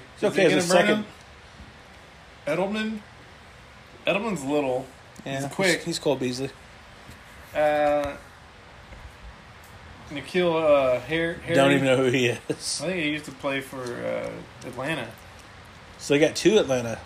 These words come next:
Speaker 1: receivers.
Speaker 2: Let me just double, let me just
Speaker 1: That's
Speaker 2: fact
Speaker 1: who s-, didn't Sanu play there?
Speaker 2: fact check that real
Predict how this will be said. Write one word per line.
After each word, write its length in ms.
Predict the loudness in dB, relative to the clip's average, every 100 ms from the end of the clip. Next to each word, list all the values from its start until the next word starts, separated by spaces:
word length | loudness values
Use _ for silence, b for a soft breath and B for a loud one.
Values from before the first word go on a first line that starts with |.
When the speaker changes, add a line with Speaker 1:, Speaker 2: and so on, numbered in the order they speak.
| -16 -14
Speaker 1:
receivers. 520 | -10 -8 -8 -8 -14 -16 -16 -12
Speaker 2:
Let 100 | -12
me 60 | -12
just 140 | -10
double, 220 | -10 -10 -12
let 80 | -12
me 60 | -10
just 140 | -4
Speaker 1:
That's 140 | 0 2
Speaker 2:
fact 40 |
Speaker 1:
who 60 | 2
s-, 220 | 0 -4 -2
didn't 180 | 0
Sanu 280 | 0 0 0
play 160 | 2 2
there? 240 | 2 -4 -10 -18 -10
Speaker 2:
fact 300 | -4 -4 -4
check 180 | -10 -10 -8
that 160 | -4 -4 -6
real 120 | -12